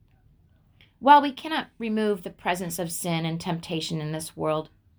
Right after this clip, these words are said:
we can choose to obey God. His Holy Spirit gives us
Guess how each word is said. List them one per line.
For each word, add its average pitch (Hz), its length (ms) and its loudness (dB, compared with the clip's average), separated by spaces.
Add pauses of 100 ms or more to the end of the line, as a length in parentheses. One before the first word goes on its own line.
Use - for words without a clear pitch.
(400)
we 254 160 2
can 330 360 -4
choose 262 420 0
to - 160 -2
obey 170 280 -2
God. 170 420 -6 (960)
His 240 220 2
Holy 220 320 -2
Spirit 202 500 -2
gives 185 240 -4
us 185 160 -4